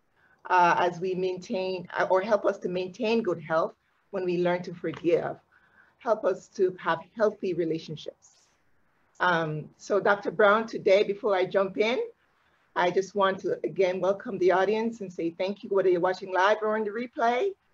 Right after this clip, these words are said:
We are open to your questions regarding forgiveness. Forgiveness sounds a lot easier than it actually is. People throw that term around a lot.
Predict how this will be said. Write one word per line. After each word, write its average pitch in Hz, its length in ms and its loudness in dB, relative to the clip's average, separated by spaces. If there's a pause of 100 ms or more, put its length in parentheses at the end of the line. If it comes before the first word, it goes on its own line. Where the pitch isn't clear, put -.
(460)
We 180 280 -2
are 165 360 2 (760)
open 214 320 2
to 226 120 -10
your 202 120 2
questions 220 720 -6
regarding 190 420 0
forgiveness. 196 560 -4
Forgiveness 247 640 -2
sounds 208 300 0
a 185 40 2
lot 196 380 4
easier 202 420 0
than 165 140 0
it 160 100 -6
actually 160 380 -6
is. - 560 -10 (440)
People 175 200 -10
throw 170 260 -2
that 190 160 2
term 202 220 -4
around 208 260 2
a 214 60 2
lot. 240 320 6